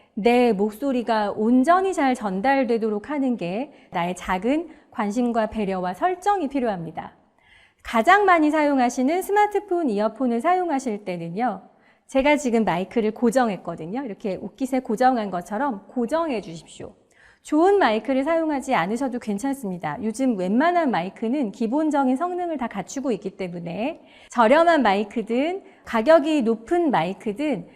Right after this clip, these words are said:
약간의 미세한 차이는 있지만 우리가 정확하게 음성적인 도구로 뭔가 일을 하셔야 되는 성우나 그런 일들이 아니라면 스마트폰 이어폰만으로도 충분합니다. 고정만 하시면 됩니다.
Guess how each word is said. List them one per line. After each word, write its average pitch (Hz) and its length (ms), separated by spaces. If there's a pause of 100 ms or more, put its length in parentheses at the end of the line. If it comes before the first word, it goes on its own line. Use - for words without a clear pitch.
(260)
약간의 381 480
미세한 349 440
차이는 330 360
있지만 226 460
우리가 208 340 (280)
정확하게 294 720
음성적인 330 760
도구로 226 400
뭔가 196 380
일을 240 320
하셔야 294 340
되는 208 240
성우나 214 840 (280)
그런 233 220
일들이 208 340
아니라면 196 720
스마트폰 392 680
이어폰만으로도 220 1160 (200)
충분합니다. 381 840 (640)
고정만 330 680
하시면 277 380
됩니다. 170 500